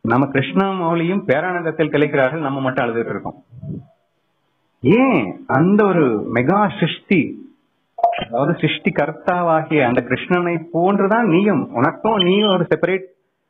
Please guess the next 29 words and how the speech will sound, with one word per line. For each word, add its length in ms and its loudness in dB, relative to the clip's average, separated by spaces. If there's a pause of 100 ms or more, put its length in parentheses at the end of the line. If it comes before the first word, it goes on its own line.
(500)
அஹ், 260 2
சிவம் 220 0
உனக்கு 280 0
இல்ல 140 2
இருக்கு. 600 0
செப்பரேட்னு 500 -2
சொல்றதை 240 2
விட 280 2
உன், 180 -2
நீ 140 4
தான் 180 4
உனக்கு 220 0
சிருஷ்டி 280 -4
கர்த்தான்னு 380 -2
சொல்லிட்டு, 220 0
everyone 380 0
has 340 -2
each 100 -12
own 220 2
world. 400 0 (380)
உன்னுடைய 380 2
சிருஷ்டி 360 -4
கர்த்தா, 520 -2 (1000)
அஹ், 440 2
நீ 180 0
தான் 140 -4
சிருஷ்டி 300 -6
கர்த்தா, 380 -2
நீ 500 0